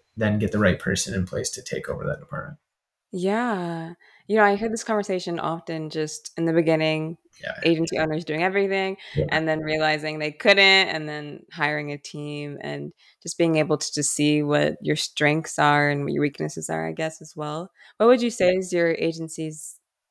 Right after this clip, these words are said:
Speaker 2: expertise?
Speaker 1: Expertise is definitely our kind of bread and butter platforms are Meta and Google. Uh, TikTok is certain, so Expertise is definitely, like, paid advertising in general, but to get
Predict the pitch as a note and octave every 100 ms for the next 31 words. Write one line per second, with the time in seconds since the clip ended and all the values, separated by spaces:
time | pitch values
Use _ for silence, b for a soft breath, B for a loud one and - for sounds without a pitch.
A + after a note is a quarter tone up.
0 | _ _ _ _ _ F3 E3+ - D#3 D3
1 | - - - _ _ - - D3 D3 F3+
2 | - C3+ C#3 C#3 A2+ - A#2+ B2 C3 B2+
3 | C3 B2 - - B2 - C#3 C#3+ C3 A#2
4 | A2 G#2 G#2+ G#2+ G#2 - G#2 G2 - A2
5 | A2 A2 G#2+ A2 A2 - - G2+ G#2+ G#2+
6 | A2 A2 A#2+ C#3 D3+ - A#2+ G#2+ G2 -
7 | A2+ A#2 A2 A2 G#2+ - A2 A2+ A2 -
8 | G#2+ G2+ - - C3+ - B2+ B2+ A#2+ A#2
9 | A2+ A2 G#2+ G#2 D#2 - - - - G#2
10 | - F#2+ G#2 G#2+ G#2 F#2+ G2 - A2 A2+
11 | G#2 - F2 F#2+ -